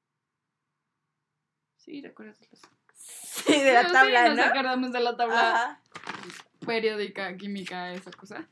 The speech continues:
Speaker 2: Ajá.
Speaker 1: Este, o sea, es para separar los itop-, isótopos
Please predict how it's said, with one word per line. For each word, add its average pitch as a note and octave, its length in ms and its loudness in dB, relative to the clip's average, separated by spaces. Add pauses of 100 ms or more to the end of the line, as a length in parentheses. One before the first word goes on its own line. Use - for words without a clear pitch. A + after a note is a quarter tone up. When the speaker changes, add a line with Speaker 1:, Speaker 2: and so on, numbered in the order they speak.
Speaker 2:
Ajá. C4+ 320 -12
Speaker 1:
Este, G3+ 680 -10
o A#3 80 -6
sea, G#3+ 100 -8
es G#3 80 -14
para G#3 300 -4
separar F#3+ 420 -10
los G3+ 220 -10
itop-, F#3+ 340 -16 (140)
isótopos A3 760 -14